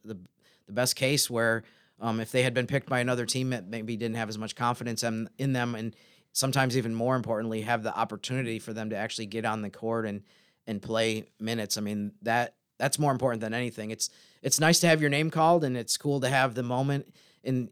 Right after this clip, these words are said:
in the videos of you, you know, hugging people and saying, "Hey, I was drafted."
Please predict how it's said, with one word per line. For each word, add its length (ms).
in 80
the 100
videos 600
of 160
you, 320
you 100
know, 100
hugging 300
people 280
and 120
saying, 240
"Hey, 160
I 80
was 160
drafted." 540